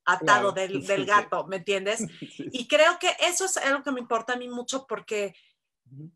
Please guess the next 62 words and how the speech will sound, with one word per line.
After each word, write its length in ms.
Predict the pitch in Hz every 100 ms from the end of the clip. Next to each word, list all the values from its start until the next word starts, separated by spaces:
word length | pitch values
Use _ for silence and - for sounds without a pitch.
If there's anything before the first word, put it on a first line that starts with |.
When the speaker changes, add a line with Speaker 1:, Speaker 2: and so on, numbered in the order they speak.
| _
Speaker 1:
como 240 | 220 240
que 120 | 247 247
de, 200 | 240 -
de 180 | 240 247
niña, 540 | 277 330 330 302 359
¿no? 180 | 254 247
De, 160 | 254 -
de 140 | 214 220
niña, 300 | 247 262 285
y 60 |
creo 140 | 269 277
que 120 | 294 -
eso 220 | 240 262
sí 460 | 269 240 240 240 -
tiene 260 | 170 226 247
que 100 | 226
ver 180 | 202 202
con 220 | 226 208
una, 640 | 208 214 220 214 190 165 - _ _ -
con 160 | 196
una 180 | 208 240
cosa 640 | 233 202 226 220 208 190 -
de 280 | 202 190 196
la 80 | 196
infancia, 760 | 196 - 220 220 - 240 269 - _ _ _ _ -
como 260 | 247 226 -
que 120 | 247
de 80 | 240
alguna 280 | 254 294 339
manera 320 | 277 247 254
estar 320 | 254 269 262
empapada 680 | 269 247 - 233 233 247 240
en 300 | - 202 220
un, 240 | 240 247 -
en 160 | 208
una 240 | 233 247 254
casa 300 | 220 - 247
donde 320 | 220 202 190
todo 300 | - 233 247
pasaba 320 | 208 - 220
al 80 | 220
mismo 260 | 220 208 214
tiempo, 460 | 208 196 190 208
¿no? 200 | 208 202
Y 120 | 208
era 340 | 196 202 214 208
así 220 | - -
como 200 | 214 214
que 80 | 180
de 80 | 185
lo 100 | 190
mismo 220 | 220 262
se 100 | 226
hablaba 220 | 190 220
de 100 | 196
los 220 | 170 165
ovnis 480 | 202 202 214 214 -
y 20 |
la 140 | 180 170
colección 420 | 180 175 - 214
de 120 | 226
Duda, 360 | 208 202 214